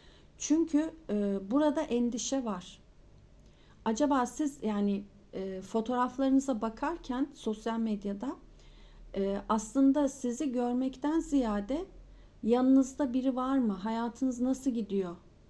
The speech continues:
Acaba başka karşı cinsten biriyle beraber misiniz? Bunların sanki cevabını arıyor.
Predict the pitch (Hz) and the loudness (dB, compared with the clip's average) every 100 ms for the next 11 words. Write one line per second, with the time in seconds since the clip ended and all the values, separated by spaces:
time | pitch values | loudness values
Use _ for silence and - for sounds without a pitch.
0 | - - 208 247 254 233 202 220 214 - | -10 -4 0 0 0 0 0 -2 -2 -2
1 | 269 269 226 220 240 247 233 - 240 233 | -4 -2 -4 -4 -4 -4 -4 -4 -2 0
2 | 240 247 240 214 226 233 220 254 262 240 | 0 0 0 0 0 0 0 2 0 0
3 | - 185 185 - - - - - - 196 | -4 -6 -8 -14 -20 -20 -20 -20 -12 -2
4 | 240 254 269 285 311 277 - - 247 233 | 2 4 6 6 4 2 0 -4 -4 -2
5 | 233 226 220 220 202 214 208 202 190 180 | -2 0 0 -2 0 0 0 -2 -4 -6